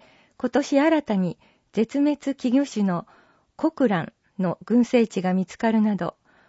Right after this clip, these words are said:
保全の必要性が高いことから、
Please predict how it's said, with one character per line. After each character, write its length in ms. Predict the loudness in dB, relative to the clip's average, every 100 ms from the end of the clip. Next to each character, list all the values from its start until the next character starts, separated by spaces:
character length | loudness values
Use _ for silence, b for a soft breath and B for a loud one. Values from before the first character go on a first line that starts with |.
| b -6
保 120 | 2
全 240 | 4 4
の 100 | 2
必 220 | 0 0
要 120 | 0 2
性 220 | 2 2
が 140 | 2
高 260 | 0 -2 0
い 80 | -2
こ 140 | -6
と 120 | -8
か 140 | -6 -4
ら、 180 | -6